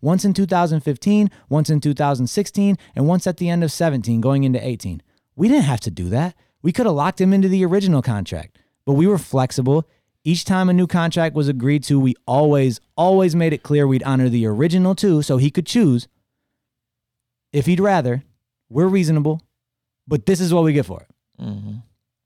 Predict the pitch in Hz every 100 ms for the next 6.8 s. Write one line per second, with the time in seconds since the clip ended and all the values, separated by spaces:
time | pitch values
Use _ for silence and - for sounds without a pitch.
0 | _ _ _ _ _ _ _ _ _ _
1 | _ _ _ _ _ _ _ _ - -
2 | 190 175 208 180 160 214 185 - 240 202
3 | 202 180 156 131 - 120 95 92 - _
4 | _ _ _ - - _ _ _ _ _
5 | _ _ _ _ _ _ 147 190 220 214
6 | 202 185 170 127 110 90 - _